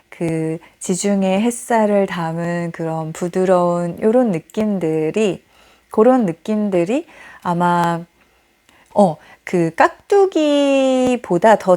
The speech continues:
잘게 썰어져 있는 무채라고 해야 될까요? <laughs> 약간 그렇게 좀 더 크기가 좀 작은, 어, 그렇게 좀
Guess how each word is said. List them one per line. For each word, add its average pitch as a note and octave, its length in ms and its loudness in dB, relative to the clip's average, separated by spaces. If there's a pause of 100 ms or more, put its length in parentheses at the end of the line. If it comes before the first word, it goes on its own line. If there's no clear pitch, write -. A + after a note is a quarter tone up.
잘게 G#3+ 600 0
썰어져 C#4+ 720 4
있는 F#3+ 420 -2
무채라고 F#3+ 960 0
해야 G3+ 120 2
될까요? F3+ 380 -6 (600)
<laughs> F#4+ 920 0
약간 B3+ 380 2
그렇게 C#4 680 4
좀 D#4+ 360 -4
더 C4+ 200 4
크기가 E4+ 440 0
좀 A3 240 -6
작은, G#3 800 -2 (280)
어, F3 240 0
그렇게 G3 720 2
좀 E3+ 220 -6